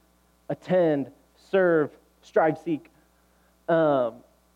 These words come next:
these can go in any order. You may have somebody attending church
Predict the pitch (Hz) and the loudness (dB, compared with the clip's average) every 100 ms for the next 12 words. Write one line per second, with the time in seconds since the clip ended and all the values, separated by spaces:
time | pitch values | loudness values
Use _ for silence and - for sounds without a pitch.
0 | _ _ _ _ _ _ _ _ _ _ | _ _ _ _ _ _ _ _ _ _
1 | _ _ _ _ _ _ _ _ 165 196 | _ _ _ _ _ _ _ _ -4 -2
2 | 254 - 196 151 170 147 127 113 101 127 | -2 -2 -2 2 2 0 -4 -6 -4 -4
3 | 92 - _ _ _ _ _ _ _ _ | -4 -16 _ _ _ _ _ _ _ _
4 | _ _ _ _ _ _ - 208 269 170 | _ _ _ _ _ _ -4 0 2 0
5 | 160 147 - 160 175 190 214 190 - _ | 0 -4 -2 0 2 2 0 -4 -14 _
6 | _ _ _ _ _ _ _ _ _ _ | _ _ _ _ _ _ _ _ _ _
7 | _ _ _ _ 143 - 202 214 208 240 | _ _ _ _ -14 -4 -2 0 -2 -2
8 | 175 | -2